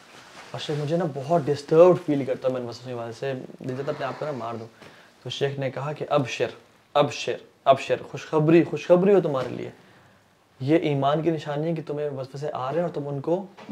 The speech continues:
रद्द कर रहे हो और तुम उनसे लड़ रहे हो।" और शेख ने कहा, "Imagine a madman is talking to you।"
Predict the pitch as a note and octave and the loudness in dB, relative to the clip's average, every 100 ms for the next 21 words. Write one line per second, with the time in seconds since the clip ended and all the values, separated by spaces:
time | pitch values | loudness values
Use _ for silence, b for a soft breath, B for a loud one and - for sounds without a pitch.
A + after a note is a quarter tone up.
0 | B2 D3+ E3+ D#3+ C3+ C#3+ D3+ C#3+ C#3 C3+ | -2 2 2 2 2 2 0 -2 -6 -4
1 | C3 C3+ D#3+ D3 F3 F#3 B B B B | -2 2 4 4 2 0 B B B B
2 | _ C#3+ C3+ - E3+ E3+ E3+ - C#3+ C#3 | _ -2 0 2 2 0 -4 -4 -4 -2
3 | D#3+ D#3 E3 F3+ - B2+ B2 B2 D3+ F3 | 0 2 2 0 -4 -10 -8 -4 0 0
4 | D3+ D3 D#3+ C#3+ - A#2 C3 A#2+ A2+ | 0 -4 -4 -6 -6 -6 -6 -6 -6